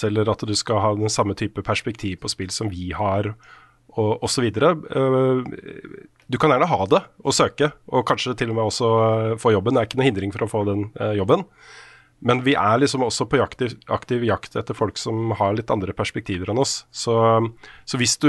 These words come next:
liksom føler du ofte er uenig i våre vurderinger av spill, tenker at da kommer sikkert ikke til å få jobben, søk allikevel. Det kan hende at, eh, din stemme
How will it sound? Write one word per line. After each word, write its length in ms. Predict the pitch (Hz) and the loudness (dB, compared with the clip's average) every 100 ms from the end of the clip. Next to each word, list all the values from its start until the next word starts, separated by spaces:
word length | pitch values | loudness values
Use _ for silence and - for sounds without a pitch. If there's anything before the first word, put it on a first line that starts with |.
| 147 | 4
liksom 540 | 135 120 123 123 127 127 | 4 4 2 2 0 2
føler 240 | 160 101 104 | 2 0 0
du 80 | |
ofte 300 | - - - | -2 -4 -2
er 100 | 110 | 0
uenig 380 | 120 92 95 120 | 0 -2 -2 0
i 60 | 117 | 0
våre 220 | 113 95 104 | 0 0 0
vurderinger 400 | 110 92 101 107 | 0 0 -2 -2
av 20 | 110 | 0
spill, 180 | 131 143 - _ - - 123 | 0 0 -2 _ -20 -4 -4
tenker 240 | 110 104 | 0 -2
at 80 | 113 101 | 0 -2
da 80 | 98 | -2
kommer 160 | 104 - | -4 -8
sikkert 240 | 101 95 | -8 -8
ikke 140 | - - | -8 -4
til 20 | |
å 60 | 110 | -2
få 60 | |
jobben, 160 | 95 156 | 2 0
søk 560 | - - - 104 110 123 | 2 2 2 0 0 -2
allikevel. 560 | 120 90 101 95 90 98 | -2 -4 -4 -2 -4 -6
Det 80 | 107 | -2
kan 160 | 123 | 0
hende 160 | 107 101 | 0 -4
at, 160 | - 113 | -4 -4
eh, 140 | 107 | -2
din 160 | 107 104 | -2 -2
stemme 400 | - 117 90 | -2 -2 -2